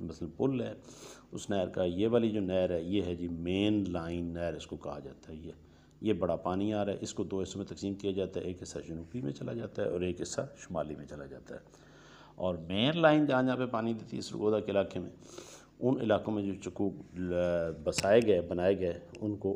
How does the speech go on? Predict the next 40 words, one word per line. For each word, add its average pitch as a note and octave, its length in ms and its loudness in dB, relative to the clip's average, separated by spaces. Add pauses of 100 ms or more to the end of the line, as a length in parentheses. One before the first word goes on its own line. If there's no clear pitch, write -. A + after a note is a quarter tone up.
एमएल G#2+ 260 4
के G2 100 -4
नाम E2+ 200 -2
से F2 140 -6
जाना E2+ 240 -2
जाता F2 280 -2
है। G#2 60 0
कोई F#2+ 220 -4
चौदह F2 280 -2
पन्द्रह E2 280 -8
चक - 260 -14
हैं B2 380 -2 (600)
जिनको F2+ 400 -4 (220)
एमएल F#2+ 320 2
के F2 120 -4
नाम E2 220 -2
से D#2 140 -8
भी G2+ 140 -6 (240)
यहाँ E2+ 200 -4
पे G#2 160 -4
शनाख्त - 640 -10
किया D2 180 -12
जाता D2+ 240 -14
है B2 60 0
सरगोदा F#2 400 -2
के - 160 -10
अंदर। - 220 -16 (560)
ये A2 100 0
हेड G#2 160 0
फकीरी A2 320 0
हैं। A2 360 -6 (160)
हेड F#2+ 140 -4
फकीरी G2+ 400 -2
की G2 120 -8
ख़ास G2+ 280 4
बात G2+ 300 0
ये F#2+ 140 -2
है - 100 -10
कि - 140 -12
ये F2 400 -4